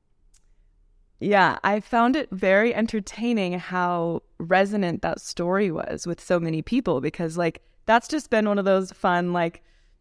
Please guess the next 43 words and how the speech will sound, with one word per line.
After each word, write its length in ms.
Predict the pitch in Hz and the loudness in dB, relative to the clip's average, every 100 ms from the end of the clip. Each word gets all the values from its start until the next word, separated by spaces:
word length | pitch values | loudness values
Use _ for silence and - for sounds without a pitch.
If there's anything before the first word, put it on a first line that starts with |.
| _ _ - | _ _ -4
anecdotal 640 | 165 185 190 - 185 185 170 | -2 0 0 2 2 2 -4
stories 500 | - 180 185 170 170 | 0 2 2 2 0
that 100 | 165 | -2
I 60 | |
have 240 | 175 170 170 | 0 0 0
in 80 | |
my 140 | 165 160 | 0 2
back 240 | 156 160 | 2 0
pocket 420 | - 175 - 175 | -4 -8 -4 -4
from 180 | - 175 | -2 -2
my 160 | 165 156 | 0 0
life 400 | 180 196 175 - | 4 4 2 -2
that 100 | 175 | -2
I've 160 | 165 | -4
told 380 | - - 220 196 | -6 -6 -4 -4
so 280 | - 208 185 | -2 0 2
many 300 | 196 175 156 | 2 -2 -4
times. 720 | - 147 143 180 277 359 - _ _ _ _ - | -6 -4 -2 0 0 -2 -6 _ _ _ _ -6
And 160 | 190 202 | -2 0
then 160 | 196 | 0
when 100 | 196 | 0
I 140 | 185 180 | 0 -2
told 320 | - 240 254 | -2 -2 0
it 80 | 214 | 2
on 140 | 180 | 0
TikTok, 560 | - 330 - 208 175 - | 0 -4 -2 -2 -2 -2
to 160 | - | -10
feel 360 | 180 - 226 247 | -10 -4 0 2
that 120 | 185 | 2
it 80 | 175 | 0
was, 160 | 170 165 | -2 -2
like, 320 | 165 156 - _ _ _ _ _ - | 0 0 -4 _ _ _ _ _ -14
so 280 | - 247 233 | -4 0 2
many 220 | 240 220 | 0 -2
people 420 | - 226 214 180 | -4 -4 -2 -2
were 140 | 170 | 0
like, 240 | 165 151 - _ _ _ _ - | 0 -2 -6 _ _ _ _ -6
"Wow, 640 | 185 226 214 196 170 160 | 2 4 4 4 4 2
I 100 | 165 | 2
didn't 220 | 208 196 | -2 -2
realize 440 | 185 208 202 180 | -2 0 0 0
you 60 | 180 | -6
could 280 | - 185 | -6 -8